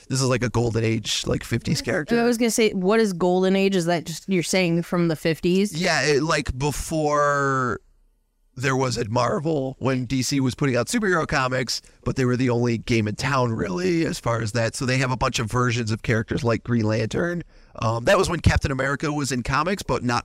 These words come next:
Speaker 1: Marvel Comics. It was a
Speaker 2: Gotcha.
Speaker 1: different company. Marvel, uh, inevitably, like,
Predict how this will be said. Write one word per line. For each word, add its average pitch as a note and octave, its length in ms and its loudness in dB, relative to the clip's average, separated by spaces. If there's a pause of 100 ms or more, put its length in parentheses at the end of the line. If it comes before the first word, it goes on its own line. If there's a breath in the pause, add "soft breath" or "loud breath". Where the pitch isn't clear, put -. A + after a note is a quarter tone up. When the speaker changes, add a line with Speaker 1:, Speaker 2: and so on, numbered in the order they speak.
Speaker 1:
Marvel C3+ 580 0
Comics. A3 600 0
It - 40 2
was A#2+ 120 2
a A#2+ 40 0
Speaker 2:
Gotcha. - 80 -8
Speaker 1:
different C3 300 0
company. F3 380 2
Marvel, B2+ 380 2
uh, A#2 80 -2 (280 soft breath)
inevitably, A#2+ 640 2
like, A2+ 320 0